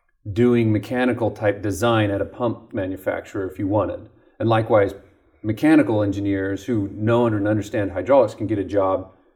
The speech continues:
doing water, sewer, stormwater systems if they wanted. It's, it's very close in that sense. So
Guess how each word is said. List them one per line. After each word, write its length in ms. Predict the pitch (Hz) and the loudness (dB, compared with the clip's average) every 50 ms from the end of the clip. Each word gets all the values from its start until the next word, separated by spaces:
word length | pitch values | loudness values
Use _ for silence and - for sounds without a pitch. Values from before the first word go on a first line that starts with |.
| _ _ _ _ - | _ _ _ _ -6
doing 240 | 104 101 101 98 90 | -2 -2 0 0 0
water, 280 | 92 92 92 95 92 | 0 0 0 0 -2
sewer, 580 | 90 - - 104 98 95 95 95 95 95 92 90 90 | -4 -6 -6 -4 -2 -2 -2 -2 -2 -4 -4 -6 -10
stormwater 560 | - - - 127 120 107 104 98 92 92 90 | -12 -8 -4 -2 0 0 2 0 0 -2 -4
systems 460 | - - 101 - - - 98 95 90 | -8 -10 -10 -10 -10 -10 -10 -10 -10
if 100 | 90 - | -10 -10
they 120 | 95 95 | -8 -8
wanted. 380 | 90 92 92 90 82 85 85 87 | -6 -6 -6 -6 -8 -10 -10 -12
It's, 220 | 85 - - - - | -12 -14 -14 -16 -14
it's 200 | - 90 - - | -14 -14 -14 -10
very 300 | - 110 110 110 95 - | -6 -4 -2 -2 -2 -4
close 560 | - - - 95 76 - 76 - - - - | -4 -4 -4 -2 -2 -4 -6 -12 -16 -12 -10
in 80 | 98 90 | -8 -8
that 180 | 87 90 - | -8 -10 -10
sense. 300 | - - 90 - - - | -12 -12 -10 -10 -12 -10
So 220 | - 113 95 90 | -8 -8 -8 -8